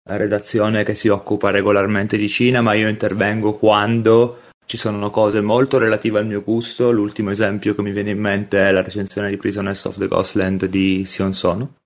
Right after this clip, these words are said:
Eh, e soprattutto, come appunto in quel caso, quando ci sono eventi,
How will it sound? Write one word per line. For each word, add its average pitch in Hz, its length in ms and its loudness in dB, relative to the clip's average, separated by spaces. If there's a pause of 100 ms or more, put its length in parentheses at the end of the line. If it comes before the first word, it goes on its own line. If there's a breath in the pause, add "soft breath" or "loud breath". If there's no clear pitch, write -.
(1080)
Eh, 104 420 2
e 135 120 4
soprattutto, 135 920 2
come 98 240 0
appunto 104 480 -4
in 98 80 -6
quel 131 220 0
caso, 110 520 0
quando 113 400 0
ci 117 120 -8
sono 104 320 -2
eventi, 104 840 -2